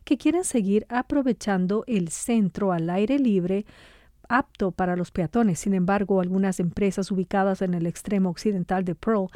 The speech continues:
dicen que el cierre de calles ya no es lucrativo, mientras que algunos argumentan que los cierres de calles benefician los objetivos climáticos y alientan a los miembros de la comunidad a ser más activos.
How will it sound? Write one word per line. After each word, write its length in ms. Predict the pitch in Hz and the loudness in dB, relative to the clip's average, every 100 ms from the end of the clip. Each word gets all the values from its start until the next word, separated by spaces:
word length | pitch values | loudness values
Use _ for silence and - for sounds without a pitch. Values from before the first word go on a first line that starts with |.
| - - _ | -16 -20 _
dicen 360 | 208 - 214 185 | 0 2 0 0
que 100 | 190 | -2
el 80 | |
cierre 340 | 170 - 196 202 | -2 0 0 0
de 120 | 214 | -2
calles 500 | 208 185 185 190 - - | 0 0 2 -2 -2 -4
ya 240 | 196 185 | 0 2
no 260 | 180 180 - | 2 0 -2
es 260 | 202 208 196 | -2 -2 0
lucrativo, 840 | 190 - 180 170 - 226 196 170 - - - | -2 0 -4 -4 2 2 2 -2 -12 -20 2
mientras 400 | 214 196 196 185 | 6 6 4 0
que 100 | 202 | 0
algunos 440 | 180 196 202 196 | 0 2 2 2
argumentan 560 | 208 214 214 180 170 180 | -2 2 2 2 0 -2
que 100 | 185 | -2
los 140 | 180 | -2
cierres 400 | - 202 185 180 | 0 0 0 0
de 80 | 226 | -2
calles 400 | - 185 170 170 | -2 0 0 -2
benefician 840 | 185 175 175 185 - 180 170 180 185 _ - - _ | 0 -2 0 -2 -2 -2 0 -2 -4 _ -20 -20 _
los 300 | 196 185 208 | -2 0 0
objetivos 500 | 233 233 - 190 190 | -2 -4 -4 -2 -2
climáticos 760 | - 240 202 170 - 170 180 180 | 0 0 2 0 -4 -4 -4 -4
y 160 | 233 196 | -2 0
alientan 680 | 170 175 185 226 269 277 247 | 0 0 2 2 0 0 2
a 40 | |
los 200 | 196 175 | 2 2
miembros 400 | 180 190 247 285 | 0 2 0 -2
de 80 | 175 | -4
la 100 | 170 | -4
comunidad 500 | - 262 220 185 190 | -2 0 2 0 -4
a 100 | 196 | -6
ser 240 | - 202 185 | -4 -2 0
más 300 | 170 196 196 | 0 -2 -6
activos. 720 | 160 _ 220 233 151 147 | -10 _ -2 0 -2 -8